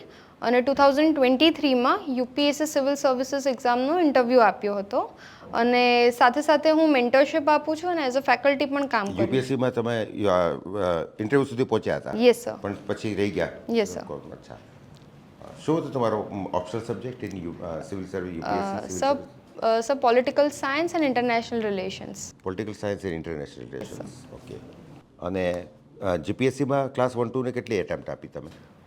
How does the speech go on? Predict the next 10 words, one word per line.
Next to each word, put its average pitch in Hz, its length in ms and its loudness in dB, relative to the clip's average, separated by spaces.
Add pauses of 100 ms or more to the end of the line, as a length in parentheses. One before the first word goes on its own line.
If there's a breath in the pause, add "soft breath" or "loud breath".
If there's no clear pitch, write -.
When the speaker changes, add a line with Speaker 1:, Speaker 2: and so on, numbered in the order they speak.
(200)
Speaker 1:
સર, 294 180 8
મેં 320 220 4 (240)
ત્રણ, 277 420 8 (240)
અ, 240 340 6
અટેમ્પ્ટ્સ 320 440 8
તો 349 60 2
મેં 339 140 8
પાંચ 311 360 8
આપ્યા 247 340 10
છે, 330 260 6